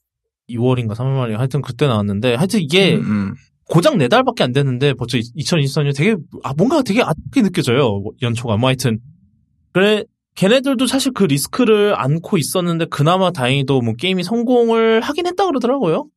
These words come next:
Speaker 1: 그래서 뭐 그거 되게 고무적이다 뭐 이런 얘기도 있는 것 같던데. 그래요. 사실 워너가 지금 빌붙을 게 지금 없는 게 사실 가장 큰 문제인 것 같아요.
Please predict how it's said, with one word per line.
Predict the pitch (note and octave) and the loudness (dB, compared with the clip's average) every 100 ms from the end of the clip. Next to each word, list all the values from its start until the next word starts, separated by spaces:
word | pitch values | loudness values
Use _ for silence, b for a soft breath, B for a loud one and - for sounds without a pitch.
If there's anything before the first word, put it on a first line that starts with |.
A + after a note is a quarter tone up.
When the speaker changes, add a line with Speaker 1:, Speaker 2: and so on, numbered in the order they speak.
| C3 | -6
Speaker 1:
그래서 | D#3 D3 D3 C#3 B2 A#2 - _ _ _ _ - | -2 0 2 2 0 -2 -8 _ _ _ _ -8
뭐 | B2+ A#2+ A2+ G2+ | -6 -4 -4 -6
그거 | - B2+ C3+ | -6 -2 0
되게 | B2+ A#2+ | 0 -2
고무적이다 | C3+ D3+ D3 B2+ A2+ A2+ | 0 0 0 0 -2 -2
뭐 | A#2 | -4
이런 | A2+ A#2 | -4 -4
얘기도 | A#2 A#2+ | -6 -6
있는 | G2+ A#2 B2 | -6 -6 -6
것 | |
같던데. | G2 - A2 G2 G2 F2+ - _ _ _ _ _ _ _ - | -6 -6 -4 -4 -6 -8 -16 _ _ _ _ _ _ _ -8
그래요. | C#3 A2 A2 | -4 -4 -6
사실 | A2+ D3+ D#3 | -6 -4 -4
워너가 | A#2 C#3+ D#3+ D#3+ D#3+ D3+ | -2 0 2 2 0 -2
지금 | - C#3 C#3+ C3+ B2+ _ _ _ _ _ _ | -4 -2 0 -2 -6 _ _ _ _ _ _
빌붙을 | - C#3+ F3 F3+ F#3 | -2 0 0 -2 0
게 | E3 | 0
지금 | D3 C#3 | 0 -2
없는 | G#2+ C#3+ D3 | -2 -2 -2
게 | C3 | -2
사실 | C3+ B2+ | -4 -6
가장 | G#2 A#2 A#2+ | -8 -10 -10
큰 | E3 D3+ B2+ | -8 -6 -6
문제인 | G#2 A#2+ A#2 | -8 -8 -8
것 | G#2 A#2 | -10 -12
같아요. | A2+ - | -12 -14